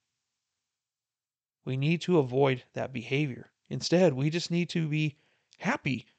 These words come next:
to serve the Lord, that the Lord has use for us. He doesn't need us, but he wants us to work in his service, and that is a privilege that we should not take lightly.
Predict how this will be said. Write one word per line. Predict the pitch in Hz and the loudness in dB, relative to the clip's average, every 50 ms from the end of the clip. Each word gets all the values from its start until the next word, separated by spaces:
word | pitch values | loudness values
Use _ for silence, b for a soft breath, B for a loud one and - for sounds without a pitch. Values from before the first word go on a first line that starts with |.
| _ - | _ -4
to | - 139 | -2 -2
serve | - - 156 139 123 117 | 2 6 6 6 6 4
the | 117 117 | 0 -6
Lord, | 117 117 110 110 107 - 107 - _ _ _ _ _ _ _ _ _ _ _ _ _ _ _ _ _ _ _ _ | -4 -4 -4 -4 -6 -8 -14 -16 _ _ _ _ _ _ _ _ _ _ _ _ _ _ _ _ _ _ _ _
that | - - 143 151 151 - b b b b | -6 -2 0 0 0 0 b b b b
the | 156 147 | 4 4
Lord | 147 180 208 214 185 | 6 6 4 6 4
has | 208 185 156 135 | 4 2 2 0
use | 135 131 147 233 277 - - - - - - _ _ | -4 -2 0 0 0 0 -4 -6 -6 -8 -12 _ _
for | _ - - 127 123 - - | _ 0 2 2 2 0 -2
us. | 117 - - - - - - - - _ _ _ _ _ _ _ _ _ _ _ _ _ _ _ _ _ _ _ _ _ _ _ | -8 -8 -6 -4 -4 -4 -4 -6 -8 _ _ _ _ _ _ _ _ _ _ _ _ _ _ _ _ _ _ _ _ _ _ _
He | - 196 | 0 2
doesn't | 226 262 240 190 120 117 | 2 4 2 2 0 -2
need | 127 139 196 277 240 | -2 -2 -2 2 2
us, | 143 135 143 - | 4 4 2 2
but | - - 147 | 0 0 0
he | 139 185 180 | 0 0 -2
wants | 156 131 127 139 190 262 285 - - | -2 -2 0 0 0 0 0 0 -2
us | 170 147 - - | -2 -2 -2 -2
to | - 131 | -4 -2
work | 117 117 120 123 - | -2 -2 -4 -4 -4
in | 117 117 | -6 -8
his | 123 110 - | -6 -8 -6
service, | - - - - 135 - 127 - - | -6 -6 -6 -8 -8 -8 -8 -8 -6
and | 127 | -4
that | 160 202 - | -4 -2 0
is | 175 156 135 135 | -2 -2 0 -2
a | 123 113 - _ _ _ _ _ _ _ _ | -2 -4 -6 _ _ _ _ _ _ _ _
privilege | - - 247 277 226 - 127 120 - - | -4 -2 -2 -2 2 0 0 0 0 -2
that | 123 110 | -2 -2
we | 123 127 | -2 -6
should | - - - - 214 214 214 | -6 -6 -2 -2 -2 0 0
not | 175 160 147 - - | -2 -4 -4 -6 -4
take | - 143 - - | -4 -4 -4 -4
lightly. | 127 117 - - 107 - | -6 -6 -6 -8 -16 -18